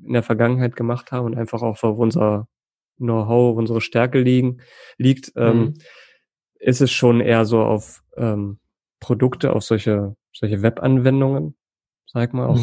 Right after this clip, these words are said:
Speaker 2: Mhm.
Speaker 1: auf, auf Plugins, weil wir ja langfristig natürlich auch ein Produkt entwickeln wollen, was man, wo man dann auch passiv Einkommen so ein bisschen mit generieren kann.
Speaker 2: <coughs>
Speaker 1: Weil
Speaker 2: Ah ja.
Speaker 1: die große Schwierigkeit ist, ist im Webbereich, dass es,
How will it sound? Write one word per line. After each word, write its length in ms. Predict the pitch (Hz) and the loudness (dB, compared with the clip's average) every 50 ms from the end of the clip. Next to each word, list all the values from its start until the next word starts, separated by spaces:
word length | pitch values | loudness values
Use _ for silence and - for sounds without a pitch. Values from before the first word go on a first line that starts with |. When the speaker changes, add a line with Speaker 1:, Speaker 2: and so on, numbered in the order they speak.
| 120 120 | 0 2
Speaker 2:
Mhm. 40 | 117 | 2
Speaker 1:
auf, 260 | 117 107 - - - | 0 0 -2 -6 -6
auf 180 | - 113 107 - | -6 -6 -6 -6
Plugins, 680 | - - 175 143 135 131 143 143 - - - - _ _ _ _ _ _ _ - - | -6 -6 -4 -2 0 0 0 0 -4 -8 -14 -16 _ _ _ _ _ _ _ -14 -8
weil 220 | 117 113 110 110 | -4 0 2 4
wir 60 | 117 113 | 4 6
ja 120 | 110 107 | 6 6
langfristig 680 | 107 104 107 127 127 - - 131 123 - - 120 113 - | 4 4 4 2 2 0 0 0 0 0 -2 -6 -4 -4
natürlich 460 | 120 110 - - 117 117 113 - - | -4 -4 -2 -2 -2 -2 -2 -2 -2
auch 200 | - 117 110 - | -2 -2 -2 -2
ein 100 | 123 117 | -4 -8
Produkt 380 | - - 117 107 123 123 - - | -6 -4 -2 -2 -2 -2 -4 -4
entwickeln 500 | - 123 113 117 117 - 123 117 120 113 | -4 -2 -2 -2 -2 0 0 0 2 2
wollen, 200 | 113 117 117 113 | 2 2 2 2
was 200 | 110 107 - - | 2 0 -2 -2
man, 220 | 113 107 104 101 - _ _ _ _ - - - - - - _ _ _ | -2 -2 -2 -2 -6 _ _ _ _ -20 -20 -20 -20 -20 -20 _ _ _
wo 80 | - 110 | -6 -4
man 120 | 107 101 | -2 0
dann 160 | 107 104 107 | 0 2 0
auch 120 | 104 98 - | 0 -2 -2
passiv 580 | - 120 - - 117 107 98 101 - - - _ _ _ _ _ | -2 -2 0 2 2 2 2 0 -4 -12 -18 _ _ _ _ _
Einkommen 400 | - 113 113 117 - 127 117 110 | -2 0 0 0 0 -2 -2 -2
so 60 | 101 104 | -2 -2
ein 80 | 101 104 | 0 0
bisschen 260 | 113 113 - 117 113 | -2 -2 -2 -2 -2
mit 160 | 107 101 - | -2 -2 -2
generieren 480 | - 117 107 104 101 98 101 107 107 104 | -2 -2 0 0 0 0 0 -2 -2 -2
kann. 280 | - - 107 101 98 - - _ _ - - - - - - _ - | -4 -6 -8 -8 -8 -12 -16 _ _ -20 -20 -20 -20 -20 -8 _ 0
Speaker 2:
<coughs> 480 | - - - - 165 147 139 131 - | 0 2 2 2 2 0 0 -2 -6
Speaker 1:
Weil 420 | - 110 104 104 101 101 101 98 - _ _ - | -4 -2 -2 0 0 0 -2 -4 -6 _ _ -6
Speaker 2:
Ah 100 | 135 143 | -4 -4
ja. 180 | 139 123 113 110 | -4 -4 -4 -4
Speaker 1:
die 120 | 117 117 | -4 -2
große 340 | 113 117 117 127 120 127 127 | 0 2 2 4 4 4 2
Schwierigkeit 640 | 123 131 123 131 135 127 - - 135 123 120 120 | 2 2 4 4 4 2 2 2 2 2 2 2
ist, 240 | 120 120 - - - | 0 -2 -4 -6 -10
ist 440 | - - - - - - - 123 - | -14 -14 -12 -12 -8 -6 -4 -2 0
im 120 | 123 117 107 | 2 2 2
Webbereich, 600 | 120 120 - - 131 110 120 113 117 120 120 - | 2 0 0 0 0 2 2 2 2 2 0 0
dass 140 | 123 107 107 | -2 -4 -4
es, 280 | 110 107 113 - - | -6 -8 -10 -14 -20